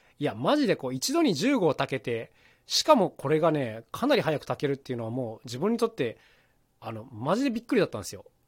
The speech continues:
早っっていう感じですごい、あの、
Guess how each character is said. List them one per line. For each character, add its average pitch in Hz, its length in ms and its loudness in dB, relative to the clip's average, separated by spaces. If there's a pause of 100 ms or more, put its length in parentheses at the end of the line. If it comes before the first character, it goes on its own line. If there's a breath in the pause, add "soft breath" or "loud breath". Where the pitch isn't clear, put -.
(200)
早 - 360 4
っ - 40 -2
っ - 320 -20
て 185 80 -2
い 160 40 2
う 135 40 0
感 143 160 -4
じ 131 80 -2
で 123 160 -2
す - 400 -6
ご 220 160 6
い、 131 180 2 (540 soft breath)
あ 131 120 -8
の、 127 200 -4